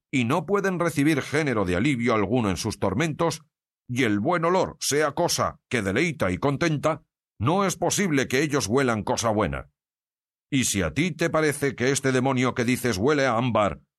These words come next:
o tú te engañas, o él quiere engañarte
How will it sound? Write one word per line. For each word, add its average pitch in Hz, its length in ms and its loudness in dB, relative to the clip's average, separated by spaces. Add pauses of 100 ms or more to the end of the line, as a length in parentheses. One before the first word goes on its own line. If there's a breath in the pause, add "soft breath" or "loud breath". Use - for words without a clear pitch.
(140)
o 117 140 0
tú 175 160 0
te 170 100 0
engañas, 135 680 0 (320)
o 101 180 0
él 165 240 -2
quiere 175 360 0
engañarte 160 840 0